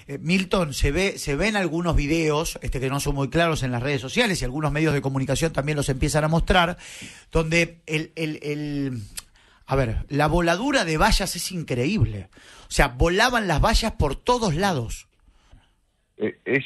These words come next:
Speaker 2: impresionante, agarraba a cada persona, se le, se le ocurría, agarraba una valla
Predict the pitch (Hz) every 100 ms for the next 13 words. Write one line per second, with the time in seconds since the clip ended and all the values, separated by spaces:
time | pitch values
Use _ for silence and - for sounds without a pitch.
0 | - 131 104 95 110 120 98 92 90 85
1 | 117 135 127 - 127 123 - 98 - 135
2 | 131 104 85 78 73 _ _ _ _ -
3 | 113 104 - 104 107 135 143 107 85 104
4 | 107 95 98 127 156